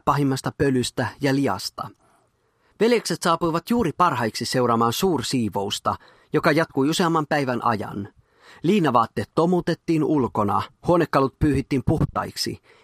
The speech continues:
ikkunoihin vaihdettiin uudet verhot ja salongin pöydälle tuotiin suuri kimppu tuoksuvia kukkia. Talon sisustus oli vanhanaikainen, hiukan pahaenteisellä tavalla.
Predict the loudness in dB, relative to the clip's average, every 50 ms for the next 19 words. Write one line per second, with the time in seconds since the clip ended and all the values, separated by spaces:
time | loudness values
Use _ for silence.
0 | _ _ _ -6 -6 -4 _ -2 -2 0 0 0 0 0 2 2 2 2 0 -4
1 | -2 _ -2 -2 0 0 2 2 2 2 0 -2 _ 0 0 0 0 0 0 -2
2 | -2 -4 -6 -12 -20 -20 -20 -20 _ -4 -2 0 2 2 4 4 4 2 2 0
3 | 0 0 0 2 2 2 0 0 -2 -2 -4 -4 -2 -2 -4 -4 -4 -2 -2 0
4 | 0 0 -2 -2 -4 -2 -4 -4 -4 _ _ -4 -4 -4 -6 -14 -20 _ _ _
5 | _ 0 0 0 0 -2 -6 -6 -4 -4 -2 -4 -4 -4 -4 -6 -6 -6 -8 _
6 | _ -10 -10 -8 -8 -10 -12 _ _ _ _ _ _ _ _ _ _ _ _ _
7 | _ _ _ _ _ 0 2 4 4 2 2 0 0 0 0 -2 -2 -2 -4 -4
8 | -4 -4 -2 0 2 2 2 2 2 2 2 2 0 0 0 0 0 -2 -2 -2
9 | -2 -2 0 -2 -2 -2 -4 -6 -8 _ _ _ _ _ _ -20 -20 -6 -2 0
10 | 2 4 4 2 4 4 2 4 4 4 4 4 2 2 0 0 0 0 0 0
11 | 0 0 0 0 0 -2 -2 -2 -2 -4 -4